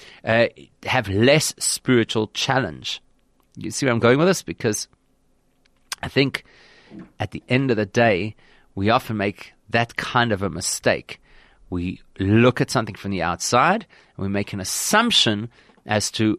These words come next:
what that something means. Now, we don't necessarily have any evidence of what it means just because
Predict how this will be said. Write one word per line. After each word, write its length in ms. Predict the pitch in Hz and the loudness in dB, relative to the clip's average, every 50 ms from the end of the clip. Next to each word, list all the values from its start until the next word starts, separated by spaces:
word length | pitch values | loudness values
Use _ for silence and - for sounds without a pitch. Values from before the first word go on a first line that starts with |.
| _ _ | _ _
what 460 | - 101 101 107 117 135 143 - _ - | -6 -4 0 2 2 2 2 0 _ -2
that 220 | 113 104 - - | -2 -2 -2 -4
something 500 | - 123 110 107 - - 107 107 101 95 _ _ _ _ _ - | -2 -2 -2 -2 -2 -4 -4 -4 -6 -8 _ _ _ _ _ -12
means. 800 | 95 92 95 104 117 131 139 131 110 95 85 82 90 - - - _ _ _ _ _ _ _ - | -8 -4 0 2 4 4 4 2 0 -2 -4 -8 -10 -12 -12 -14 _ _ _ _ _ _ _ -8
Now, 340 | 107 101 101 98 95 92 - | -6 -4 -2 -2 -2 -2 -4
we 320 | - 107 98 95 92 87 - _ _ _ _ _ _ _ _ _ _ | -4 -6 -6 -6 -6 -8 -12 _ _ _ _ _ _ _ _ _ _
don't 200 | - 113 123 117 | 0 0 0 0
necessarily 520 | 95 - - - - - - 98 95 92 90 | -2 -6 -10 -8 -6 -4 -2 -2 -2 -2 -4
have 600 | 92 95 92 87 82 82 - - - - - - - | -4 -4 -4 -4 -4 -8 -16 -18 -18 -20 -20 -18 -14
any 220 | - 92 92 - - | -12 -10 -8 -6 -6
evidence 300 | 98 101 101 98 - - | -6 -6 -6 -8 -8 -6
of 80 | 85 | -4
what 120 | 98 95 87 | -4 -4 -2
it 80 | 80 | -2
means 260 | 92 104 110 104 90 - | -2 -2 -2 -2 -4 -6
just 140 | 107 98 | -8 -10
because 300 | - - 107 101 - - | -8 -4 -4 -4 -4 -6